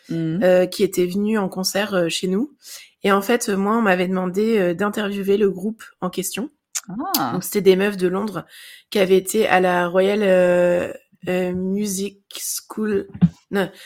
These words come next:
Speaker 2: Royal School of Music.
Speaker 1: Ouais.
Speaker 2: Et, euh, et elles faisaient du,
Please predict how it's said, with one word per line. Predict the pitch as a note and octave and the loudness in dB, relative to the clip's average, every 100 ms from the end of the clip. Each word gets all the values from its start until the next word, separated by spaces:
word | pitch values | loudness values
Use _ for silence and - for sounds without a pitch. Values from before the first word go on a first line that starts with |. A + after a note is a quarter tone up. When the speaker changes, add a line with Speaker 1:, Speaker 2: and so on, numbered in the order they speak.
| - | 4
Speaker 2:
Royal | A3+ A#3 | 6 6
School | A3+ - G#3+ | 4 0 0
of | G3 | 0
Music. | G#3+ G3+ C#4+ - - _ _ _ - - | -4 -2 -4 -6 -20 _ _ _ -20 -12
Speaker 1:
Ouais. | F3+ G3 G3+ | 2 6 8
Speaker 2:
Et, | G3+ | 8
euh, | G3 F#3+ F#3 F#3 F#3 F#3 - - | 8 6 4 0 0 -2 -6 -2
et | F#3+ | 4
elles | F#3+ F#3+ | 4 4
faisaient | G3+ G3 F#3 G#3 | 0 -4 -2 -2
du, | F#3 F#3 F3+ F3+ F3+ F3+ F3+ F3+ F3+ F3+ | -2 -4 -4 -2 -4 -4 -4 -2 -4 -6